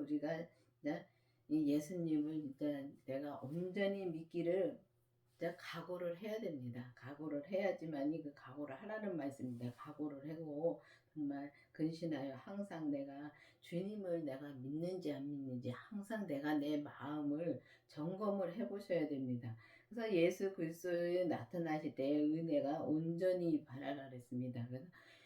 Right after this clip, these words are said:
주님이, 주님이 오실 때 진짜 주님이 내 안에 오시면은 진짜 주님을 진짜 온전히, 온전히 우리가 바라볼 수 있다는 말씀입니다. 그래서 주님이 내 안에 오셔야, 내가 직접 만나야지만이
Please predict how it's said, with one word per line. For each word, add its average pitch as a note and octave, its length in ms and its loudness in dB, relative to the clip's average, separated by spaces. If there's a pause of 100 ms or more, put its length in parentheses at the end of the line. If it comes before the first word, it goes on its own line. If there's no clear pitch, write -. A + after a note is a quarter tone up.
(380)
주님이, F#3+ 840 2
주님이 A3 560 -2
오실 F3 340 -2
때 D3 300 6
진짜 D3 320 2
주님이 E3 520 2
내 D3 140 2
안에 C#3+ 220 2
오시면은 C#3 720 -2 (220)
진짜 A3 280 0 (600)
주님을 G#3 640 -2 (240)
진짜 - 320 2
온전히, F#3 680 4 (100)
온전히 A#3 480 8
우리가 F3 380 2
바라볼 D#3 440 -6
수 - 160 -10
있다는 E3 400 0
말씀입니다. B2+ 800 -4
그래서 F3 260 -6 (300)
주님이 A3+ 600 0
내 E3+ 120 6
안에 E3 400 2
오셔야, E3+ 640 4
내가 D3+ 480 -2
직접 - 320 -4
만나야지만이 D3+ 1400 2